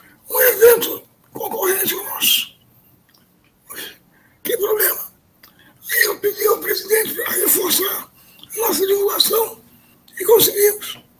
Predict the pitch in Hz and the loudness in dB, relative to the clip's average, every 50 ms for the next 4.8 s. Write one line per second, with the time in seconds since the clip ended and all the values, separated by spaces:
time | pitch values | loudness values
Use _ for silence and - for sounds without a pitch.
0 | _ _ _ _ _ _ - - - - - - _ _ - - 415 440 440 - | _ _ _ _ _ _ -20 -20 -20 -20 -20 -20 _ _ 0 2 2 4 4 6
1 | 453 440 381 339 403 440 403 466 453 427 359 - - 311 - - _ _ _ _ | 6 8 8 8 6 6 8 6 6 6 4 2 -2 -4 -8 -16 _ _ _ _
2 | - - _ _ _ - - - - _ _ _ _ _ _ - 403 392 349 392 | -20 -20 _ _ _ -20 -20 -20 -20 _ _ _ _ _ _ -4 -2 0 0 0
3 | 381 - 392 403 415 392 370 370 381 381 392 403 392 359 349 370 370 359 - 427 | 2 2 4 4 4 2 2 2 2 2 2 0 -2 -4 -4 -6 -6 -6 -6 -6
4 | 403 403 - - - - 508 427 453 - 453 440 370 - - - | -6 -6 -6 -6 -8 -8 -6 -2 0 2 2 2 0 -4 -8 -12